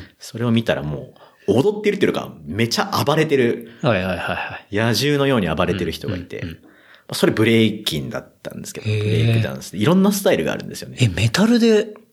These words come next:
Speaker 2: 踊るんだ。
Speaker 1: メタルというか、まあ、ロックで踊ってる人がいて、
Speaker 2: ほうほう。
Speaker 1: 結構もう人によっては何でもありというか。
Speaker 2: うん。
Speaker 1: で、これこそロックだろ、みたいな。
Speaker 2: はいはいはい。
Speaker 1: 逆に、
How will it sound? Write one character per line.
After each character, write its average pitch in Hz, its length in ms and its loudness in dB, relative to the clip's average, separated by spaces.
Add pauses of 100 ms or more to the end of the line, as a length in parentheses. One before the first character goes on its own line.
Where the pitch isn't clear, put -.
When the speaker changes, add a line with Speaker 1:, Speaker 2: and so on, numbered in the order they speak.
Speaker 2:
踊 131 280 2
る 156 160 4
ん 113 120 2
だ。 87 60 -4
Speaker 1:
メ 87 80 -2
タ 151 160 2
ル 147 140 4
と 143 80 2
い 135 60 4
う 117 40 2
か、 90 80 0
ま 85 60 0
あ、 - 20 2
ロ 135 140 4
ッ 151 100 -6
ク - 120 0
で 78 60 0
踊 82 220 0
っ - 60 -18
て 87 100 0
る 82 80 -2
人 82 140 -6
が 71 80 -6
い 71 40 -8
て、 - 20 -2
Speaker 2:
ほ 120 40 0
う - 40 -2
ほ - 20 -4
う。 - 40 -4
Speaker 1:
結 175 200 -2
構 87 160 2
も 92 160 2
う - 20 -6
人 - 300 -2
に 214 80 2
よ 202 100 2
っ 196 100 -6
て - 80 -2
は 80 280 0
何 113 220 0
で 113 100 2
も 117 80 2
あ 110 40 2
り 92 80 0
と - 80 -8
い 65 120 -8
う - 40 -14
か。 - 300 -10
Speaker 2:
う 135 60 2
ん。 110 420 0 (1120)
Speaker 1:
で、 120 400 4 (340)
こ - 520 -2
れ 156 280 2
こ - 220 -6
そ - 180 2
ロ 92 120 4
ッ - 100 -2
ク - 100 2
だ - 80 -2
ろ、 - 140 -8
み - 80 -6
た - 160 0
い - 100 0
な。 120 60 0
Speaker 2:
は - 300 -2
い 95 40 -4
は - 140 -6
い 110 40 -2
は - 240 -6
い。 - 160 -16
Speaker 1:
逆 98 340 -2
に、 - 400 -2